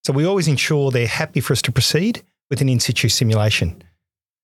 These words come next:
We are flexible and accepting that sometimes it just can't happen. This is very important to ensure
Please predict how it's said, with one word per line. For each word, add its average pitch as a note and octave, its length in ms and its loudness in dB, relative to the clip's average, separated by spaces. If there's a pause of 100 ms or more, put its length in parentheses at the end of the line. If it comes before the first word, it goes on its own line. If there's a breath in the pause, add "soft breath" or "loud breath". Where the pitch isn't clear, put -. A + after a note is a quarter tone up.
(120)
We C#3 140 2
are - 20 -2
flexible F3 680 -2
and B2 100 2
accepting B2+ 480 0
that B2 120 0
sometimes C#3 480 0
it G#2 80 0
just - 200 0
can't F#2+ 260 -2
happen. F2+ 420 -2 (680)
This D3 160 0
is B2 120 0
very C#3+ 280 0
important A#2+ 480 0
to B2 120 -2
ensure A2+ 680 0